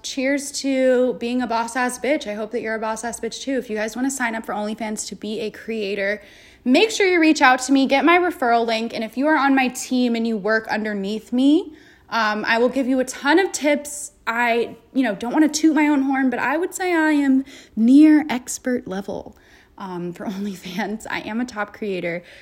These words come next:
So come check it out. C carly dot com, onlyfans dot com slash carly bell. Same thing, takes you to the same place. Check it out. Support me. Uh,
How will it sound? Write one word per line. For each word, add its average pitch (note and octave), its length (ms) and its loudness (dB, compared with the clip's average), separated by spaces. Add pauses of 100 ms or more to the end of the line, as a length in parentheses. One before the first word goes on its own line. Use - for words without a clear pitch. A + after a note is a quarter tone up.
So F#3+ 480 -2
come G4 260 0
check G#4+ 220 -2
it F4+ 60 4
out. C4 540 4
C F4+ 240 4
carly D#4 360 4
dot C4+ 200 4
com, C4 360 2
onlyfans C#4 400 0
dot B3+ 160 -2
com B3+ 160 -2
slash B3 180 -4
carly A#3+ 280 0
bell. A#3 200 2
Same A#3+ 300 -4
thing, A#3 180 -4
takes A3 300 -4
you A#3 60 0
to A3+ 40 0
the A3 80 -4
same A3+ 160 -4
place. G#3+ 240 -4 (440)
Check F4+ 180 2
it F4+ 80 2
out. D4 280 4
Support C4 420 2
me. B3 420 -2 (440)
Uh, G#3 320 -2